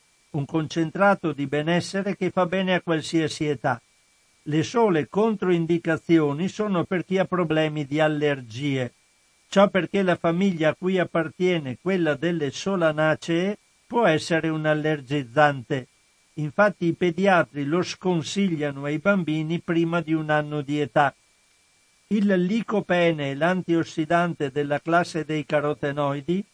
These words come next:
più vivace nel catturare i pericolosi elettroni dei radicali liberi,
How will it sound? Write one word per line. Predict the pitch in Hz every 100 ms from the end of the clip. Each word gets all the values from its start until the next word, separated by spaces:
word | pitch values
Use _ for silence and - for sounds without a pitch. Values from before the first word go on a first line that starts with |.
| _ _ _
più | - 226 226
vivace | 220 175 170 160 - 202
nel | 180 190 165
catturare | 180 - 170 170 180 165 151
i | 143
pericolosi | - 151 151 - 160 180 180 156
elettroni | 160 147 - 156 175 175
dei | 165 160
radicali | 151 156 156 143 170 165 156
liberi, | 160 165 139 123 117